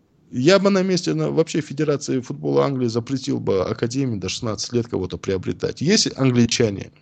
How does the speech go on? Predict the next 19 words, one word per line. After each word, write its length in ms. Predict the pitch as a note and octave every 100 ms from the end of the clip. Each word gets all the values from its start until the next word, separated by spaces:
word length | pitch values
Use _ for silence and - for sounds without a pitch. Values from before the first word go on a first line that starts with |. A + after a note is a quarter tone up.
| A#2 - _
тогда 280 | - B2+ E3+
вы 140 | D#3
и 40 | D3+
не 100 | D3
будете 320 | C#3+ D3+ -
плакаться, 420 | A#2 C3+ - B2
что 180 | - -
у 40 | A2+
вас 160 | G#2
английских 440 | A#2+ A#2 A2 - -
игроков 460 | A2+ A2+ G2+ F2
мало. 300 | F2+ - A2 - - - _
Пусть 180 | G#3 A3
академии 540 | D#3 D#3 C#3 F3+ F3+
вкладывают 500 | B2+ - E3+ D#3 C#3
деньги 280 | A#2+ D3 C#3
в 60 | B2
этих 200 | B2 -
англичан. 520 | B2 B2+ B2 A#2 G#2+